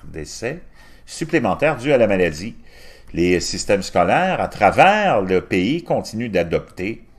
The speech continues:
des approches différentes au début de l'année scolaire. Certains ont déjà insisté sur le fait qu'ils s'en tiendraient à l'apprentissage virtuel pour le moment. D'autres ont adopté un modèle hybride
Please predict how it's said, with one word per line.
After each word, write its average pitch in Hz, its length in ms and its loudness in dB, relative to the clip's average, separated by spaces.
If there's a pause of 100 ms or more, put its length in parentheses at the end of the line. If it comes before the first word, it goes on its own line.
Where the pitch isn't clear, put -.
(540)
des 76 180 -8
approches 80 320 -6
différentes 95 1000 -8 (380)
au 80 80 -6
début 80 320 -4
de 85 100 -2
l'année 78 240 -2
scolaire. 78 400 -6
Certains 196 420 -2
ont 196 40 -4
déjà 113 240 0
insisté 101 420 -8
sur 92 160 -10
le 80 100 -4
fait - 260 -10
qu'ils 82 160 -10
s'en 80 280 -10
tiendraient 135 540 -6 (320)
à 80 60 -10
l'apprentissage 101 640 -4
virtuel 95 760 -2 (340)
pour 123 180 0
le 156 140 6
moment. 110 340 2 (560)
D'autres 110 480 2
ont 85 300 0 (160)
adopté 98 560 0
un 104 200 -4
modèle 85 600 2 (120)
hybride 104 580 -4